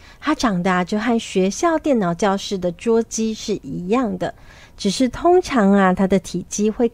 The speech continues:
更大一点。另外一种是机架式的伺服器，它是一片一片的，嗯，它大概都是标准尺寸的长方形盒子，一般啊，都是堆叠起来插在铁质的机架上，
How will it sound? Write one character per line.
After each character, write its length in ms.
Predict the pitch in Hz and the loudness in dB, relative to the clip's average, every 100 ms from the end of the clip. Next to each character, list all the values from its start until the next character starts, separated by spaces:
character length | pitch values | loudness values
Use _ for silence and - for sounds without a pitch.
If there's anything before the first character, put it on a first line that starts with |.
| - | 0
更 240 | 381 240 | 0 0
大 240 | 208 175 | -2 -4
一 60 | 165 | -4
点。 260 | 165 - - - _ _ | -4 -8 -10 -18 _ _
另 180 | - 247 | 8 8
外 160 | 254 226 | 10 8
一 40 | |
种 280 | 226 233 208 | 6 4 2
是 240 | 202 262 233 | 2 0 0
机 220 | - 359 | 2 2
架 220 | 403 339 | 4 2
式 240 | 285 262 | 0 -4
的 200 | 208 185 | 0 -2
伺 200 | 175 - | -2 -8
服 160 | 165 - | -12 -12
器， 320 | 165 - 170 - - | -10 -6 -8 -8 -20
它 140 | - 226 | -4 -4
是 140 | - | -2
一 180 | 220 185 | -4 -4
片 340 | 170 - 294 233 | -8 4 6 6
一 60 | |
片 360 | 190 - 220 170 | 2 0 0 0
的， 180 | 160 - - - - - | -4 -8 -16 -20 -20 -4
嗯， 300 | 190 185 185 | -2 0 0
它 140 | 294 | -2
大 160 | 339 403 | 0 2
概 160 | 370 | 2
都 140 | 349 320 | 2 -2
是 240 | - 285 | 0 -2
标 360 | - 254 220 226 | 2 2 2 0
准 300 | - 190 196 | 0 0 -2
尺 240 | - 160 | -6 -10
寸 280 | - 226 185 | -6 -4 -2
的 140 | 180 | -4
长 260 | 170 - 165 | -6 -8 -10
方 220 | 165 294 | -6 -6
形 200 | 339 196 | -2 -4
盒 200 | 165 160 | -4 -8
子， 240 | 165 - - - - - | -8 -10 -12 -16 -20 -14
一 120 | - 233 | -4 2
般 240 | 220 208 | 2 2
啊， 240 | 208 196 | 2 0
都 140 | 185 233 | 0 -2
是 160 | 247 | -4
堆 200 | 277 359 | 0 2
叠 200 | 370 311 | 4 4
起 220 | 277 - 208 | 2 2 4
来 300 | 185 175 175 | 4 2 -2
插 340 | - - 196 | -8 -4 -4
在 240 | 190 185 | -2 -4
铁 300 | 180 - 175 | -4 -8 -10
质 220 | 180 - 311 | -8 -4 -4
的 140 | 202 | -4
机 180 | 170 180 | -6 -8
架 200 | 175 165 | -6 -6
上， 280 | - 175 | -4 -8